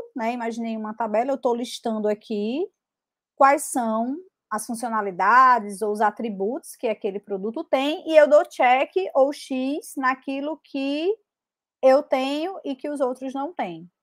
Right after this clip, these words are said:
Cara, isso é uma análise fantástica. Então, você mostra que você compreendeu o mercado e que você entende dentro daquela, dentro daquele, dentro daqueles atributos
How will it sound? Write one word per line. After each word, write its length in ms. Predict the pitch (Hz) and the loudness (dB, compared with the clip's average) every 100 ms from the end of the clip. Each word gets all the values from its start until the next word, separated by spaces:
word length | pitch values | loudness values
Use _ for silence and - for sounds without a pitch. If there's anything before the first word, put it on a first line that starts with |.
| _ _ _ - | _ _ _ -6
Cara, 280 | 254 277 269 | 2 2 2
isso 160 | 269 | 0
é 40 | 254 | -2
uma 80 | |
análise 480 | 247 240 233 240 240 | 0 0 2 0 -2
fantástica. 880 | - 269 381 - 220 208 190 - 185 | -8 -8 -8 2 4 4 2 -4 -18
Então, 220 | 170 202 | -14 -14
você 140 | 190 240 | -8 -2
mostra 480 | 233 254 311 247 | 2 2 0 -6
que 140 | 240 214 | -10 -8
você 240 | 226 240 | -6 -8
compreendeu 720 | 233 247 269 262 254 226 294 | -8 -8 -4 -4 -2 0 0
o 80 | 403 | 0
mercado 680 | 277 233 _ 175 151 165 247 - _ 226 | -4 -6 _ -6 -4 -6 -8 -12 _ -8
e 80 | |
que 80 | 247 | -4
você 260 | 240 254 294 | -2 0 -2
entende 480 | 415 294 208 180 180 | -2 -6 -6 -6 -4
dentro 420 | 214 277 381 311 | -2 -2 -6 -2
daquela, 600 | 240 240 214 196 190 185 202 | -2 0 -2 0 0 -2 -2
dentro 380 | 240 359 339 | -2 -2 -4
daquele, 400 | 269 240 214 190 - | -2 -2 -2 -6 -10
dentro 500 | 208 247 311 440 415 440 466 _ _ | 0 2 2 -2 -2 -2 -2 _ _
daqueles 400 | 214 226 226 202 | -4 -2 0 -2
atributos 880 | 196 - 277 277 254 339 440 453 - | -2 -4 -6 -4 -4 -2 0 -2 -2